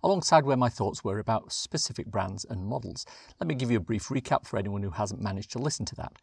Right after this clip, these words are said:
My current E V, a Kia Soul, which I lease, comes to the end of its lease in early December. I'm naturally looking for another E V to replace it. I only have two criteria for the new car. It has to have a minimum of two hundred miles of range in any weather,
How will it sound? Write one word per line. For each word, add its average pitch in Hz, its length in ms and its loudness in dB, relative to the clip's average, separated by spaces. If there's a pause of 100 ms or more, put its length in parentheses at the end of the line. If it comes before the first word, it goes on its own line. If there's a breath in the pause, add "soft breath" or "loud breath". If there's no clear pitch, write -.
(460 soft breath)
My 127 140 8
current 180 260 6
E 135 140 2
V, 202 380 2 (360)
a 104 200 -2
Kia 117 260 2
Soul, 139 580 4
which - 240 0
I 98 140 6
lease, 110 320 -2
comes 120 220 0
to 123 80 -4
the 120 80 4
end 123 100 4
of 104 80 0
its - 160 -6
lease 101 180 -2 (120)
in 110 240 0
early 95 240 -2
December. 113 500 -2
I'm 95 180 0
naturally 98 420 -6
looking 95 260 -8
for - 100 -6
another 147 240 0
E 107 140 0
V 98 180 -4
to - 140 -4
replace 165 420 -2
it. - 180 -14 (640 loud breath)
I 160 140 8
only 190 160 6
have 160 220 6
two 226 240 4
criteria 131 600 4
for - 120 -4
the 98 100 -4
new 95 140 -4
car. - 300 -2 (300)
It 101 120 -6
has 123 180 -4
to - 80 -4
have 107 200 -2
a 101 60 0
minimum 175 560 2
of - 180 -6
two 170 220 4
hundred 120 240 0
miles 113 240 4
of 98 100 -4
range 98 320 0 (140)
in 101 240 -2
any 101 180 2
weather, 190 340 0